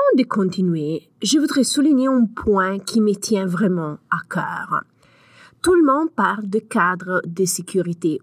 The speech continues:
ou cadre de protection. Personnellement, je n'ai jamais aimé ces termes-là.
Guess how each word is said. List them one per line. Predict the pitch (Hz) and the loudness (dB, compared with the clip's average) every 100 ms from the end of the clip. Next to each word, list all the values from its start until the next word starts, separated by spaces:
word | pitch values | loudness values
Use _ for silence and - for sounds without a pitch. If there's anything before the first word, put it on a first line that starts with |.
| - | 0
ou | 180 165 | 0 0
cadre | - 175 170 170 165 | -4 -4 -4 -4 -6
de | 160 | -4
protection. | 170 - 175 170 - 160 _ _ _ _ | -6 -6 -8 -6 -6 -8 _ _ _ _
Personnellement, | 320 302 - 247 233 269 269 165 175 202 _ _ - | 0 0 0 0 0 2 2 2 0 -6 _ _ -8
je | 180 220 | -2 2
n'ai | 220 196 190 185 185 | 2 0 -2 -2 -2
jamais | 165 214 220 214 202 | 0 0 2 2 2
aimé | 190 180 | 0 -2
ces | - 180 | -2 -4
termes-là. | - 165 185 175 156 | -4 -6 -4 -4 -4